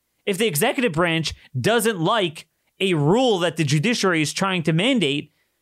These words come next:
they say, "Look, I mean, I swore an oath to uphold the Constitution. I can only do it the way I see fit."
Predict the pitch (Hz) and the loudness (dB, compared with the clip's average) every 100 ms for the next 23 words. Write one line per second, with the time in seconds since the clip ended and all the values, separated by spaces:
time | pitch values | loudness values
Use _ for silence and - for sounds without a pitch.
0 | _ - 165 175 170 262 170 131 143 139 | _ -4 -2 0 0 0 -2 -4 -2 -2
1 | 160 165 170 185 180 196 185 165 156 170 | -2 -2 0 0 0 0 0 -2 0 -2
2 | 156 160 151 147 127 117 139 151 - _ | 0 0 0 -2 -2 -2 -2 -4 -8 _
3 | _ _ _ _ 143 170 175 170 170 139 | _ _ _ _ -8 -2 0 0 0 2
4 | 170 180 170 135 165 190 196 185 - _ | 2 2 -2 -4 0 2 0 -4 -8 _
5 | 202 269 233 160 - - | -4 -2 -2 -2 -6 -12